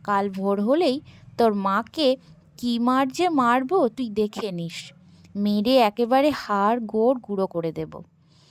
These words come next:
এই কথা ন্যাড়ার অত্যন্ত মনোব্রত হইল। তাহার বজ্রমুষ্টি দর্শনে তাহার বিশ্বাস হয় যে এই লোকটি সকলকেই হাড় গুঁড়ো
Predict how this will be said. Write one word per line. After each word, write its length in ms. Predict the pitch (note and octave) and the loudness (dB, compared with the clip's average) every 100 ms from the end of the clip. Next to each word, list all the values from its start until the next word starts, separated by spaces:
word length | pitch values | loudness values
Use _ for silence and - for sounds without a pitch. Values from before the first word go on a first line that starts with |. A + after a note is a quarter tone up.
| _ - - | _ -14 -2
এই 160 | G#3 G#3 | -2 2
কথা 300 | G#3 G#3 A3 | 2 2 0
ন্যাড়ার 400 | G3 F#3 G3 G3+ | 2 2 4 2
অত্যন্ত 440 | G#3 - C4+ C#4 | 0 -2 -2 0
মনোব্রত 680 | A3+ F3+ E3+ E3+ E3+ E3 - | -2 -2 -4 -4 -6 -6 -4
হইল। 340 | E3+ D#3+ D#3+ C#3 - _ _ _ _ _ - | -4 -4 -4 -8 -14 _ _ _ _ _ -4
তাহার 540 | C#4 D#4 F#4 D4+ E4 - - - | -2 -2 0 2 0 -4 -20 -8
বজ্রমুষ্টি 800 | G#3+ A3+ A3 C#4+ E4+ F4+ - D#4 | -4 -4 -4 -8 -8 -8 -10 -10
দর্শনে 680 | C4 B3 - D#4 D4 A3+ C4 - - - | -8 -8 -8 -6 -4 -4 -8 -14 -16 -2
তাহার 400 | G3 G3+ A#3 B3 | -2 0 0 0
বিশ্বাস 540 | G#3+ G#3 - B3 B3 | 0 -2 0 0 0
হয় 220 | C4 G3+ G3 | 0 0 -2
যে 180 | A3+ G#3 | -6 -4
এই 280 | A3 A3+ A3+ | 0 0 2
লোকটি 540 | A3+ A3+ - - B3+ C4+ - - | 2 0 -2 -2 -2 -6 -12 -12
সকলকেই 800 | - F#3+ F#3 - A3+ A3+ B3+ B3 | -2 0 0 2 0 0 0 0
হাড় 380 | G3+ G3 F#3+ G3 | 0 0 0 0
গুঁড়ো 360 | G3 A#3 A3 | -2 0 0